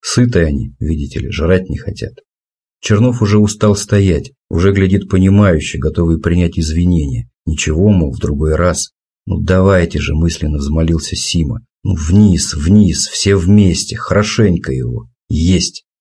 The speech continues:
Незабываемое зрелище, когда пикирует вся стая,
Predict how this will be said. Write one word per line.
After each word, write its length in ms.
Незабываемое 800
зрелище, 500
когда 260
пикирует 500
вся 220
стая, 540